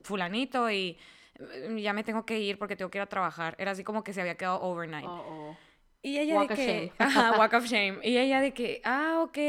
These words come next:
Speaker 1: pero pues toda pintada y así, ¿no? <laughs> Y con los tacones en la mano y le tuvo que ir a abrir la puerta y todo, pero estuvo muy chistoso.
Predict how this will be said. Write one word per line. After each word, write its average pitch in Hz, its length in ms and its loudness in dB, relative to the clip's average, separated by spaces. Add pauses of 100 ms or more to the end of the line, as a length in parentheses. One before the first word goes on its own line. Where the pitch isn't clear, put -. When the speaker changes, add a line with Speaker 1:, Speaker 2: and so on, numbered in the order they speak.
(160)
Speaker 1:
pero 254 140 4
pues 277 140 0
toda 208 180 4
pintada 226 680 6
y 240 80 2
así, 226 380 0
¿no? 254 180 4
<laughs> - 320 2
Y 294 100 8
con 294 200 2
los - 100 -10
tacones 254 440 -2
en 262 80 0
la 226 80 0
mano 202 200 -4
y 220 40 -2
le 214 100 -2
tuvo 185 240 -6
que - 80 -10
ir 196 60 -2
a - 20 0
abrir 196 180 -2
la 196 220 -2
puerta 190 480 0
y 190 60 -2
todo, 180 280 -6
pero 175 140 -8
estuvo 170 200 -6
muy 170 120 -8
chistoso. 160 480 -12